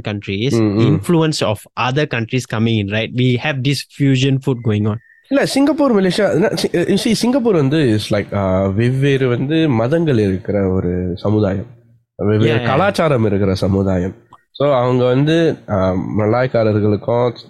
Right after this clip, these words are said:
Speaker 2: இந்தியர்களுக்கும், you know, சீனர்களுக்கும், நம்ம வந்து மூணு பேரா வந்து we will serve. So, we know, okay, ஆ, இவங்களுக்கு பண்டி வந்து, that, that is the whole reason why we have that halal certification also, right?
Speaker 1: Mm, yeah, yeah, yeah, exactly.
Speaker 2: Yeah.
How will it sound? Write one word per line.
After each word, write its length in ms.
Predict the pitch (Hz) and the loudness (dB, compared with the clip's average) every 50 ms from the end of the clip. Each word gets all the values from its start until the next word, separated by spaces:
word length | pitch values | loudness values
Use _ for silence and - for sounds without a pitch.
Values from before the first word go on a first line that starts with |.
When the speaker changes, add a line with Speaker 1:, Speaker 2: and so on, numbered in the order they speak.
| 92 | -2
Speaker 2:
இந்தியர்களுக்கும், 880 | 98 104 107 117 123 113 107 107 104 101 95 - - 113 117 117 117 110 | 0 0 2 2 0 0 0 0 0 0 0 -2 -2 -2 0 0 0 2
you 60 | 107 | 2
know, 200 | 107 113 101 - - _ - - 104 - - | 0 0 -2 -4 -8 _ -12 -10 -10 -4 0
சீனர்களுக்கும், 580 | 135 131 127 123 113 110 110 107 110 151 170 - - - - _ _ _ _ _ | 0 2 2 2 2 2 2 2 0 -2 -4 -4 -8 -18 -20 _ _ _ _ _
நம்ம 260 | - 131 131 135 139 | -2 0 0 2 2
வந்து 200 | 143 156 175 175 | 2 2 2 2
மூணு 280 | 160 151 156 156 151 147 | 2 2 4 2 2 2
பேரா 280 | 143 151 147 156 151 | 0 0 2 2 2
வந்து 320 | 139 123 120 143 180 190 170 | 2 2 2 2 2 2 4
we 40 | |
will 300 | 131 110 104 104 98 95 95 - - | 4 4 4 4 2 2 0 0 0
serve. 140 | 117 107 101 | 0 0 0
So, 300 | - - 170 165 143 123 | 0 2 2 2 4 2
we 40 | |
know, 320 | 120 120 139 139 123 107 - | 2 2 2 2 2 0 -2
okay, 320 | - - 104 101 - - | -2 -2 -2 -2 -2 -2
ஆ, 220 | - 92 90 90 92 | -4 -4 -4 -4 -6
இவங்களுக்கு 600 | - - - 95 92 98 - 92 98 95 95 - | -8 -10 -10 -6 -4 -2 0 0 0 0 0 0
பண்டி 280 | - 104 107 107 107 107 | 0 0 0 2 2 0
வந்து, 500 | 101 95 98 101 - - - - - - | 0 0 0 -2 -2 -4 -8 -14 -12 -6
that, 40 | 156 | -6
that 300 | 160 - 185 208 226 262 | -2 0 2 2 2 2
is 60 | 185 | 2
the 60 | 139 131 | 2 2
whole 160 | 147 170 165 | 2 2 2
reason 220 | 139 120 - 139 | 0 0 0 0
why 120 | 135 127 123 | 2 2 2
we 120 | 113 104 | 2 2
have 100 | 95 - | 2 0
that 120 | 110 107 - - | 0 -2 -2 0
halal 260 | 110 107 110 110 110 107 - 98 | 0 2 2 2 0 -2 -2 -4
certification 540 | - 104 95 95 - - 92 - - 98 | -4 -4 -6 -6 -6 -6 -8 -6 -6 -8
also, 220 | 92 90 92 98 92 | -8 -8 -8 -8 -8
right? 260 | 87 - - 65 - _ _ _ _ _ _ _ _ _ _ _ _ _ _ _ _ _ - | -8 -10 -14 -18 -20 _ _ _ _ _ _ _ _ _ _ _ _ _ _ _ _ _ -4
Speaker 1:
Mm, 280 | 143 151 147 139 127 | -2 0 0 0 0
yeah, 120 | 131 135 131 | 0 0 0
yeah, 260 | 131 127 127 123 117 | 0 0 0 0 0
yeah, 140 | 110 110 113 | -2 -2 -2
exactly. 320 | 113 123 113 - 127 104 - _ _ _ _ _ _ _ _ _ _ _ _ _ _ - | -2 -4 -4 -2 -4 -6 -6 _ _ _ _ _ _ _ _ _ _ _ _ _ _ -2
Speaker 2:
Yeah. 260 | 180 190 110 92 101 | 0 0 0 0 -4